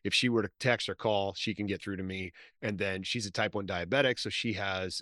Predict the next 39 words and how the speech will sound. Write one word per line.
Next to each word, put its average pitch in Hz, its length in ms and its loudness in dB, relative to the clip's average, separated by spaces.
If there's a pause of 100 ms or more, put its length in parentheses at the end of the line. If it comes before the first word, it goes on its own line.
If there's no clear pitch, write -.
a 95 80 -8
Dexcom 98 540 0
that 92 100 -4
she - 120 -2
wears. 87 440 -2 (340)
And 110 120 -4
if - 100 -8
her 98 80 -6
sugar 208 300 4
goes 101 240 2
low, 95 260 0
I 95 120 -4
get 98 120 -2
alerts 110 340 2
for 90 160 -4
it. - 80 -12
So 117 120 -2
that, 147 240 6
those 175 260 8
are 180 60 10
the 147 100 6
only 170 300 6
two 160 180 0
things 101 480 2 (300)
that 120 100 6
can 117 140 0
get 117 100 4
a 110 60 4
hold 101 180 0
of 80 60 -10
me, 78 100 -10
that, 82 280 -6
that 90 260 -2 (100)
Dexcom 135 500 6
alerts 127 380 2
and 113 160 -2
then 101 100 -2
her, 135 360 4 (360)
um, 107 380 4